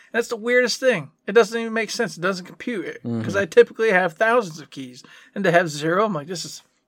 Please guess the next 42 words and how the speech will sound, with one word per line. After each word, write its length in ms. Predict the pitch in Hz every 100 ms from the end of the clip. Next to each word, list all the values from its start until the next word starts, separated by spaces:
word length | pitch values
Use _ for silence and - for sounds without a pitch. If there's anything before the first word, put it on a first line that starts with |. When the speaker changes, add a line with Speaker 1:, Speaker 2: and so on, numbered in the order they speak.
| -
Speaker 1:
this 140 | 311
is 80 | -
preposterous." 920 | - - - - 196 - - - - -
Speaker 2:
And 100 | 117
see, 80 | 139
usually 340 | 143 185 131
I 120 | 135 180
have 260 | 139 113
zero. 500 | 98 151 123 104 95 -
I 40 |
think 160 | 151 160
I 60 |
have, 220 | 127 135 117
like, 160 | 107
twelve, 520 | - 110 92 76 - - -
which 160 | 123
obviously 340 | 170 156 135 120
that's 240 | 180 160
Speaker 1:
Mm-hmm. 60 | 185
Speaker 2:
not 100 | 143
a 60 |
preposterous 580 | - - 139 135 127 117
amount. 360 | 101 107 113 - - _ -
But 60 | 127
at 80 | -
the 40 |
same 200 | 147 131
time, 320 | 127 131 120 - - - _ -
well, 100 | 131
you 180 | 135 208
know 120 | 135
me, 220 | 120 143
I 40 | 165
told 260 | - 143
you, 80 | 90 - - -
I'm 100 | 226
gonna 140 | 143
open 200 | 160 170
up 120 | 185
some 100 | -
keys 300 | 131 226 190
today. 300 | - 139 107